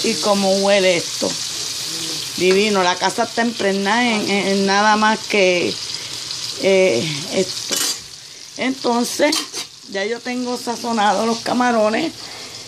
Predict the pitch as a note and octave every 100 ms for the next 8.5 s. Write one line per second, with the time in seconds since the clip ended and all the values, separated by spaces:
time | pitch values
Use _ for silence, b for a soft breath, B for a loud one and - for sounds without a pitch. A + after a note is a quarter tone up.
0 | B B B - - - - - F#3+ F3+
1 | F3+ E3 E3 C#3+ B - - F#3+ F#3+ E3+
2 | F3 E3+ E3 F#3+ A3+ B3+ A#3+ A3 A3+ C#4
3 | D#4 - - - - - - - - -
4 | - - - - - G3+ G3 A#3+ A#3 -
5 | G#3 G3+ A#3 - B B B B - F3+
6 | F#3 F3+ F#3 G#3 A3+ A3 A3 A3 A3 A3
7 | A#3 - - G#3+ A3 A3 G#3+ G#3+ - A#3+
8 | A#3+ B3 A3 - D#4